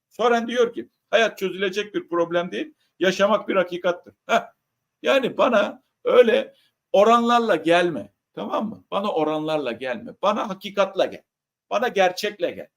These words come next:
bana etiket fiyatıyla gel. Mehmet Beyciğim,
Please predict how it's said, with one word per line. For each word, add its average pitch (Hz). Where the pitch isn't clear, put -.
bana 208
etiket 196
fiyatıyla 113
gel. 87
Mehmet 120
Beyciğim, 147